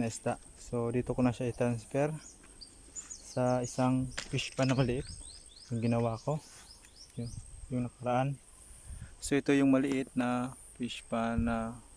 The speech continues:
ngayon ay meron na tubig. Kanina, ayan. Kanina, konti lang yung tubig.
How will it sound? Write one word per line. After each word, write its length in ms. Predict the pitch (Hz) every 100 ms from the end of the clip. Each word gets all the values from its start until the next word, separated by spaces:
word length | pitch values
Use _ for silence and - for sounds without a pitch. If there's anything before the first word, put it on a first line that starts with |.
| -
ngayon 400 | 139 131 123 127
ay 160 | 123 120
meron 320 | 123 123 123
na 140 | 120
tubig. 340 | - 117 120 113 -
Kanina, 560 | - 139 156 147 135 139 - - - - - -
ayan. 240 | 117 110 113 - - - - - -
Kanina, 320 | 131 131 131
konti 320 | 123 127 123 135
lang 160 | 131
yung 140 | 131 135
tubig. 260 | 127 123